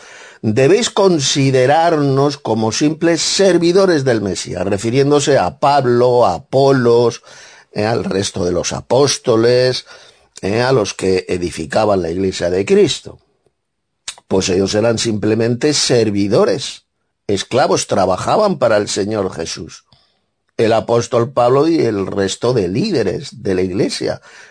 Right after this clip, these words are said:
que enseñaban esta verdadera doctrina. Dice Pablo, encargados de enseñar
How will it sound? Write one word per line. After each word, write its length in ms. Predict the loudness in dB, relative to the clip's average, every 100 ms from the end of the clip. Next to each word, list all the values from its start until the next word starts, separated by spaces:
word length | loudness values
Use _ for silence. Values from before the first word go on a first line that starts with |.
| -6
que 100 | -4
enseñaban 680 | -2 -4 -2 0 2 2 2
esta 280 | -2 -2 0
verdadera 560 | 0 0 -2 -2 -4
doctrina. 560 | -6 -10 -14 -14 -14 -18 _ _ _ _ _ _ _ _ _ _ _ _ -6
Dice 300 | -4 -2 0
Pablo, 440 | 0 2 2 0 -4 -20 -20 -4
encargados 1200 | 0 2 0 -2 0 0 0 0 2 2 2 0
de 160 | 0 0
enseñar 1080 | 0 -2 -2 -2 0 0 0 0 -2 -2